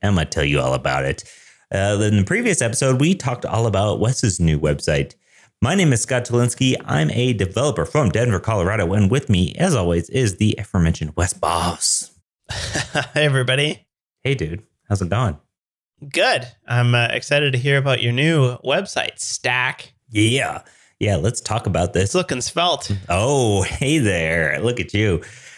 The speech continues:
Speaker 2: Yeah.
Speaker 1: Yep. You know what else is looking svelte is Sentry, our sponsor today. Sentry at sentry dot I O is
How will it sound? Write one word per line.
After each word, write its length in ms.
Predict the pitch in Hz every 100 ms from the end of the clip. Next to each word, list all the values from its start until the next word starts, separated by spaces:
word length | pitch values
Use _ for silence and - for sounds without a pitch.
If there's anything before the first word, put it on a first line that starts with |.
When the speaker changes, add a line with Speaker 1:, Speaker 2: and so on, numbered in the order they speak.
| -
Speaker 2:
Yeah. 440 | 135 131 147 175 175 -
Speaker 1:
Yep. 400 | 85 98 127 -
You 100 | 104
know 80 | 127
what 80 | 170
else 200 | 156 156
is 100 | 143
looking 260 | 127 120 98
svelte 400 | - 113 110 -
is 240 | 117 107
Sentry, 540 | 135 143 - 85 78
our 160 | 82 87
sponsor 420 | - 127 127 95
today. 520 | 82 80 76 73 71 - _ -
Sentry 340 | 190 208 202
at 100 | 135
sentry 300 | 160 160 160
dot 240 | 120 127 120
I 300 | 110 110 -
O 240 | 117 104
is 300 | - 117 104